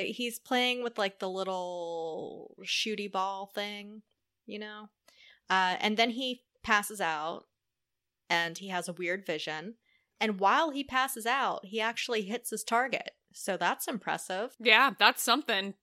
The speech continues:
Speaker 2: Good for you, Ezra. He hit not, he hits all of the targets multiple times.
Speaker 1: It's wild.
Speaker 2: Yeah.
Speaker 1: And then he's like, "Oh no, did I wake up in time for the radio show? I hope so."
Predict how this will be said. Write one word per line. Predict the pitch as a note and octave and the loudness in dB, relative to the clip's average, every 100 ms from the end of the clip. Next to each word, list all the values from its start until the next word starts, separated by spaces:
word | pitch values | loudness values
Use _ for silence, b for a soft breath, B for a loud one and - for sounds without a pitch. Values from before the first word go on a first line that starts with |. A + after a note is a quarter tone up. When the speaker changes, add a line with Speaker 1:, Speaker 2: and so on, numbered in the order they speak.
| _ | _
Speaker 2:
Good | A#3+ B3+ | 0 2
for | D4 | 2
you, | A3 B3 | 4 4
Ezra. | F#3 F#3 F3+ F3+ | 2 0 -2 4
He | A3 | 4
hit | A3 A#3 | 6 4
not, | G#3 A3 C4 | 6 2 2
he | F3 A3+ | -2 -2
hits | G#3+ A3+ - - | 0 0 -2 -6
all | F#3 A3 | 0 0
of | F3+ | 0
the | F3+ | -6
targets | - D3 - - - - _ | -8 -6 -8 -8 -10 -12 _
multiple | F#3 G3 F3 E3+ | -4 -4 -4 -12
times. | - A#2 F#2+ - - - _ | -10 -8 -8 -10 -12 -12 _
Speaker 1:
It's | F#3+ - | -12 -4
wild. | E3 F2+ C#2+ - | -2 -2 -4 -4
Speaker 2:
Yeah. | D#3 E3 - - | -2 -2 -2 0
Speaker 1:
And | B3 | 0
then | |
he's | C4 C#4+ | 0 2
like, | D4 C4+ | 0 4
"Oh | - E4+ | 4 6
no, | F4 F4 D#4+ | 4 4 2
did | D4+ | 4
I | D4+ | 4
wake | D4 D4 | 6 6
up | D#4 D#4 | 4 0
in | D4+ | -2
time | C#4+ D#4 D4+ | 2 2 2
for | D4+ | -2
the | D#4 | 0
radio | D#4 C#4+ C4 D4 D#4 | 4 2 2 0 0
show? | - F4 D#4+ E4 E4+ | 2 2 2 0 2
I | D#4 C4+ | 2 2
hope | F4+ F4+ | 2 2
so." | - D#4 C#4+ C#4+ | 2 2 2 -2